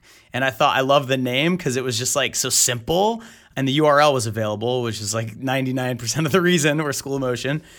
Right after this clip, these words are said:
And, um, yeah, and so I, I just started making these tutorials four years ago. And it, it took a while. It really took about a year and a half, two years to discover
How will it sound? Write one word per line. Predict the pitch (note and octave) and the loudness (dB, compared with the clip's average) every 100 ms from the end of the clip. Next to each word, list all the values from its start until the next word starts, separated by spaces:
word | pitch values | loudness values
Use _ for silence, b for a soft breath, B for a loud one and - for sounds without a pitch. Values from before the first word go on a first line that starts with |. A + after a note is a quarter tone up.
| B B B | B B B
And, | B2+ C3 B2+ B2+ A#2+ | -2 0 0 -2 0
um, | C3 B2+ B2+ B2+ A#2+ A2+ | 2 4 4 2 -2 0
yeah, | G3 - | 2 4
and | D#3 | 2
so | D3+ E3 D#3 | 2 4 6
I, | D3 C3 | 4 4
I | C#3+ | 0
just | D3 - | -2 -2
started | D3 D3 C3+ A#2 | 0 0 -2 -8
making | - B2+ C3 | -10 -8 -4
these | B2 A2+ | -4 -6
tutorials | A2 - B2 B2+ A2+ G#2 | -8 -6 -4 -2 -2 -4
four | - A2+ | -6 -4
years | A2+ B2+ | -2 -4
ago. | G#2+ A2+ G#2+ | -2 -2 0
And | A2 | -2
it, | A2 | -4
it | C#3+ | -4
took | - A3+ | -2 0
a | A3 | 0
while. | D#3 D3+ D3 C#3+ C3 A2+ G2+ b b b b | 4 6 6 6 4 2 -2 b b b b
It | - C3 | -8 -4
really | D3+ G3+ G#3+ | 2 2 2
took | - F3+ E3+ | 0 -2 -2
about | C3+ C3 A#2 - | 0 0 0 -2
a | A#2 | -6
year | A#2 B2+ | -4 -4
and | |
a | A#2+ | -2
half, | A#2+ - | -4 -4
two | - | -6
years | B2 A#2+ A2+ A2+ - | -4 -4 -6 -6 -6
to | A2+ | -8
discover | G2 - - A#2+ - - B2+ A#2 A#2 A2+ A2 | -10 -16 -8 -2 -2 0 -4 -2 -4 -6 -6